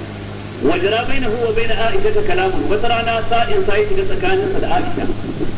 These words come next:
Annabi fa aka tambaya, "Wa ka fi so duk duniya?" Yace, "Aisha." Amma duk da haka tattauna ta shiga tsakaninsu. حتى دخل أبو بكر حكما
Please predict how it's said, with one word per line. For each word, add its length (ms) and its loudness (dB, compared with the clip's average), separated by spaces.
Annabi 320 0
fa 80 2
aka 160 0
tambaya, 320 0
"Wa 80 0
ka 80 -2
fi 140 0
so 100 2
duk 160 0
duniya?" 300 2
Yace, 260 0
"Aisha." 240 0
Amma 240 0
duk 160 0
da 80 0
haka 240 0
tattauna 400 2
ta 80 -2
shiga 160 0
tsakaninsu. 480 0
حتى 500 0
دخل 320 2
أبو 320 2
بكر 240 2
حكما 400 0